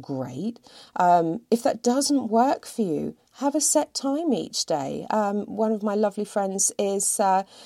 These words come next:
she was, um, working on, I can't remember what it was called now, but it was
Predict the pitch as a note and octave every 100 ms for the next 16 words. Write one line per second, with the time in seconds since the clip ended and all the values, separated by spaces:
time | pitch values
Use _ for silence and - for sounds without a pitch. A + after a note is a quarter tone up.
0 | - - A3 G#3 G3+ - G#3 F#3 F#3 F#3
1 | F3+ - F#3+ G3 F#3 F#3 - F#3 F3+ F3+
2 | E3+ E3+ E3 E3 D#3+ F3+ _ - - F3
3 | F3 E3 E3 E3 E3+ - A3+ F#3+ F3 F#3
4 | F3 - - - A3 - G#3+ G#3 -